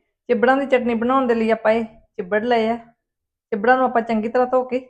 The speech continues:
ਸਾਫ਼ ਕਰ ਲਿਆ। ਦੋ ਪਿਆਜ਼,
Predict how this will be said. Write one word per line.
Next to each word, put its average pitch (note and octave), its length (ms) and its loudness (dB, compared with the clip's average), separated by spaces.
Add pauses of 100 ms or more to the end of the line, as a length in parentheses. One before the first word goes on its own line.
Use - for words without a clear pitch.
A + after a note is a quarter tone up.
ਸਾਫ਼ - 420 -4
ਕਰ E3 160 -10
ਲਿਆ। D#3 120 -20 (1200)
ਦੋ A3+ 140 4
ਪਿਆਜ਼, G#3 380 2